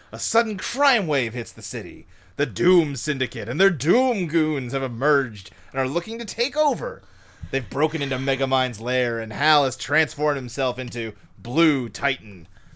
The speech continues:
Unfortunately, due to a mishap, Hal has taken both Megamind's and Metroman's essence. It's up to Megamind to once again clear the city of crime, finding clues to make his way to Titan.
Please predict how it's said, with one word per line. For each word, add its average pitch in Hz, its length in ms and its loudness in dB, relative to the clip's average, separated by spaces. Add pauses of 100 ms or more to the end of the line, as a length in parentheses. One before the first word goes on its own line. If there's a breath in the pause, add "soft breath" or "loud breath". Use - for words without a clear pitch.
(260 soft breath)
Unfortunately, 143 640 0
due 127 140 -4
to 139 120 2
a 117 60 -2
mishap, 139 500 0
Hal 143 200 0
has 127 100 -6
taken 143 240 -2
both 135 200 0
Megamind's 165 760 2
and 151 340 0
Metroman's 139 640 -2
essence. - 640 -6 (460 soft breath)
It's 92 140 -10
up 135 120 -2
to 123 80 -4
Megamind 131 720 0
to 123 80 -6
once 160 240 0
again 151 260 -2
clear 151 360 2
the 143 100 -4
city 147 260 0
of 139 80 0
crime, 123 560 0 (280 loud breath)
finding 180 340 4
clues 151 400 2
to 123 100 -6
make 117 220 -6
his 120 160 -8
way 120 140 -6
to 110 80 -8
Titan. 110 500 -8